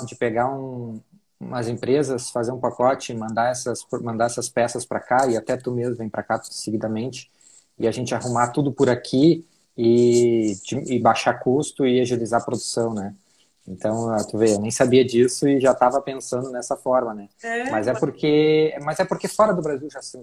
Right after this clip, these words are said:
Speaker 1: já tá se fazendo assim, né?
Speaker 2: Sim.
Speaker 1: Então, não, eu não tô inventando a roda.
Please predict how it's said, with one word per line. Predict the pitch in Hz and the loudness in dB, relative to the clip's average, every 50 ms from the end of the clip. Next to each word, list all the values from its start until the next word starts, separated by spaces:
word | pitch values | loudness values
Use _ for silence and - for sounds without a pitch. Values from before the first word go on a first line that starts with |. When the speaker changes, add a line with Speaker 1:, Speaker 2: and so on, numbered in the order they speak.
| - | -12
Speaker 1:
já | 117 117 117 | -8 -8 -8
tá | - - 113 | -6 -8 -10
se | - - | -10 -8
fazendo | - 110 101 98 101 | -10 -8 -8 -8 -10
assim, | 98 - - 98 95 | -10 -10 -10 -10 -10
né? | 185 180 92 101 110 | -10 -8 -8 -8 -8
Speaker 2:
Sim. | 110 113 | -8 -10
Speaker 1:
Então, | 107 196 139 147 160 170 | -8 -6 -6 -4 -4 -2
não, | 170 170 165 165 156 151 143 139 135 131 135 127 | -4 -4 -4 -4 -4 -4 -4 -4 -2 -2 0 2
eu | 123 139 147 | 2 4 4
não | 147 143 | 4 4
tô | 123 170 | 6 6
inventando | 196 180 175 151 - 143 131 | 6 6 4 4 4 4 4
a | 123 | 4
roda. | 110 107 104 98 - - | 4 4 0 0 0 -6